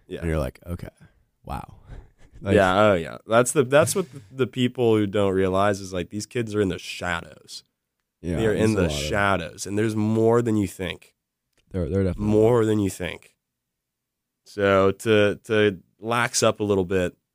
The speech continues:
Speaker 1: at the finish line and be like, "Oh, like, you know, I made it," like, you know, like, these kids do <laughs> not, they do not understand the word relax, so.
Speaker 2: Yeah, there's a lot of people. I don't know. There's, I remember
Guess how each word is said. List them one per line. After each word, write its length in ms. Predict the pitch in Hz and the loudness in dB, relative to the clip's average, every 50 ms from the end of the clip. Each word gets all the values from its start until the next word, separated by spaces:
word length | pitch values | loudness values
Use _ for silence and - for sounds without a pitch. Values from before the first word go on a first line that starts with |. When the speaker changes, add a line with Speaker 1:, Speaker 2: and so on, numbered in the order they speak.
| _ _ _ _ _ - | _ _ _ _ _ -16
Speaker 1:
at 120 | - 98 - | -14 -14 -12
the 80 | 95 | -10
finish 360 | - - 104 101 98 95 - | -6 -2 0 0 0 0 -2
line 220 | 113 113 110 110 101 | -2 0 0 0 0
and 100 | 95 90 | -2 -2
be 120 | 92 95 | -2 -4
like, 220 | 87 87 85 - 90 | -4 -4 -6 -6 -6
"Oh, 220 | 92 87 85 85 | -6 -4 -4 -4
like, 200 | 82 80 82 80 | -4 -6 -8 -10
you 80 | 85 82 | -14 -18
know, 140 | 85 87 90 | -18 -18 -18
I 180 | 90 69 - | -18 -18 -16
made 260 | 92 85 82 82 90 95 | -16 -14 -14 -16 -16 -18
it," 140 | 92 - | -20 -20
like, 320 | - 69 82 - _ _ _ _ _ _ _ | -20 -20 -20 -20 _ _ _ _ _ _ _
you 100 | - 71 | -20 -20
know, 220 | 64 53 57 - _ _ _ _ _ _ _ _ _ _ _ _ _ _ _ | -20 -20 -20 -20 _ _ _ _ _ _ _ _ _ _ _ _ _ _ _
like, 180 | _ _ _ _ | _ _ _ _
these 220 | - 95 92 - | -14 -12 -12 -12
kids 280 | - - 87 87 - - | -12 -14 -16 -16 -16 -20
do 120 | _ - - | _ -12 -6
<laughs> 0 | |
not, 480 | 98 120 - - - 160 139 160 123 | -4 -2 0 2 2 4 4 4 4
they 140 | 127 123 117 | 4 2 2
do 120 | 117 110 107 | 2 0 0
not 320 | 104 101 92 92 85 - | 0 0 0 -2 -4 -6
understand 540 | 98 90 90 90 - - - 90 87 85 85 | -10 -12 -12 -12 -12 -12 -10 -10 -10 -10 -12
the 40 | 92 | -16
word 220 | 92 92 92 87 | -20 -20 -20 -20
relax, 640 | 87 92 95 92 95 87 82 _ _ - - - _ _ | -20 -20 -20 -20 -20 -20 -20 _ _ -20 -20 -20 _ _
so. 380 | - - - 87 87 87 90 _ _ _ _ - | -20 -18 -18 -18 -18 -18 -20 _ _ _ _ -4
Speaker 2:
Yeah, 360 | 101 95 95 92 87 87 - - - - | -2 0 2 2 0 0 -2 -4 -8 -8
there's 140 | 113 104 117 | -4 -2 0
a 40 | 113 | 2
lot 200 | 107 104 101 101 | 2 4 2 2
of 120 | 90 - | 0 -2
people. 280 | - 95 90 - - - | -2 -4 -4 -4 -6 -4
I 140 | - 107 117 | 0 2 2
don't 80 | 123 117 | 4 4
know. 200 | 107 90 82 - - | 2 0 -2 -4 -2
There's, 540 | 104 117 123 131 127 110 - - - - - _ _ - | 0 2 2 2 2 0 -2 -4 -6 -8 -14 _ _ -4
I 120 | 110 120 135 | 0 0 2
remember 320 | 151 160 156 139 113 98 | 2 2 2 0 0 -2